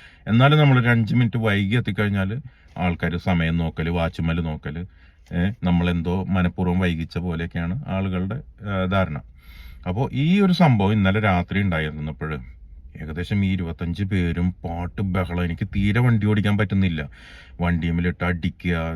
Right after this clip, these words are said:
അങ്ങനെയുള്ള പ്രശ്നങ്ങൾ. ഞാൻ ആലോചിച്ചു, പിന്നെ ഏതായാലും ഒരു പതിനഞ്ച് മിനിറ്റ് കൂടിയല്ലേ ഉള്ളൂ, നമ്മളിവിടെ വണ്ടി നിർത്തിയിട്ട് എനിക്ക് ഓടിക്കാൻ പറ്റണില്ല എന്ന് പറഞ്ഞു കഴിഞ്ഞാൽ ഇവർക്ക് വീണ്ടും പ്രൊവോക്ക് ചെയ്യും നമ്മളെ. അപ്പോൾ അതിലും നല്ലത്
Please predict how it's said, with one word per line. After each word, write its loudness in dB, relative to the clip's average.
അങ്ങനെയുള്ള 2
പ്രശ്നങ്ങൾ. -6
ഞാൻ 6
ആലോചിച്ചു, 6
പിന്നെ 4
ഏതായാലും 4
ഒരു 0
പതിനഞ്ച് 4
മിനിറ്റ് 4
കൂടിയല്ലേ 0
ഉള്ളൂ, -4
നമ്മളിവിടെ 0
വണ്ടി 2
നിർത്തിയിട്ട് 0
എനിക്ക് 0
ഓടിക്കാൻ 2
പറ്റണില്ല 0
എന്ന് 2
പറഞ്ഞു 2
കഴിഞ്ഞാൽ 2
ഇവർക്ക് 2
വീണ്ടും 6
പ്രൊവോക്ക് 2
ചെയ്യും 2
നമ്മളെ. 0
അപ്പോൾ -2
അതിലും 4
നല്ലത് 6